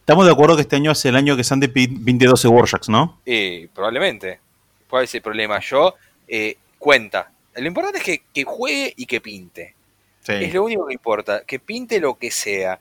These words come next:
Speaker 2: Si van a hacer doce Rorschachs, perfecto. Está listo para su spam de Karchev, me encanta. Así que lo apoyamos. Santiago, estamos cien por ciento detrás tuyo en esto. Porque no quise decir que te apoyábamos porque sonaba muy feo,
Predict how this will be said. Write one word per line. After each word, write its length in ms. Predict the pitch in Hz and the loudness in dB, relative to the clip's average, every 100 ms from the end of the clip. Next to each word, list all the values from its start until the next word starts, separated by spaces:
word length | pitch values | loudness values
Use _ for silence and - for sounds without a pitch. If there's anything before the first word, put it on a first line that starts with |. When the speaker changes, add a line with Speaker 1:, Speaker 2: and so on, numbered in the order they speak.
| _ - | _ -14
Speaker 2:
Si 140 | 117 | -6
van 120 | 151 | -4
a 40 | 180 | -4
hacer 240 | - 143 | -4 -4
doce 240 | 135 - | -6 -6
Rorschachs, 500 | 120 170 190 202 - | -6 -4 -4 -6 -6
perfecto. 480 | - 110 - 98 - | -10 -10 -6 -8 -8
Está 140 | 92 123 | -10 -8
listo 220 | 127 127 | -8 -8
para 160 | 113 110 | -6 -8
su 100 | 117 | -8
spam 220 | - 113 | -10 -8
de 80 | 113 | -6
Karchev, 440 | 101 98 165 190 _ _ _ _ | -8 -6 -4 -4 _ _ _ _
me 100 | 104 95 | -14 -14
encanta. 580 | 92 98 90 85 85 _ _ _ - | -4 -4 -4 -8 -12 _ _ _ -16
Así 240 | 98 131 | -12 -4
que 240 | 143 147 _ _ _ _ _ _ _ _ | 0 0 _ _ _ _ _ _ _ _
lo 140 | 113 120 | -4 -2
apoyamos. 640 | 117 - 123 98 87 - _ | -2 -2 -2 -2 -8 -16 _
Santiago, 680 | 110 107 135 151 165 185 _ _ _ _ _ _ _ _ _ _ | -14 -2 4 4 4 -2 _ _ _ _ _ _ _ _ _ _
estamos 300 | - 120 120 | -10 -8 -8
cien 120 | 131 | -10
por 120 | 120 | -10
ciento 460 | - 123 117 127 127 _ _ - | -10 -10 -6 -6 -6 _ _ -18
detrás 260 | 101 107 | -12 -12
tuyo 320 | - 92 - 80 _ | -12 -18 -18 -20 _
en 100 | 101 | -18
esto. 280 | 90 _ - _ _ _ _ _ _ _ _ _ _ _ | -18 _ -20 _ _ _ _ _ _ _ _ _ _ _
Porque 160 | - 101 | -16 -12
no 60 | 123 | -10
quise 180 | 127 123 | -8 -8
decir 180 | - 117 | -10 -10
que 100 | 117 | -6
te 60 | |
apoyábamos 520 | 110 104 127 131 131 | -6 -4 0 0 0
porque 200 | - 101 | -8 -14
sonaba 280 | 92 101 104 | -12 -8 -8
muy 120 | 101 | -10
feo, 280 | 95 85 78 | -16 -20 -20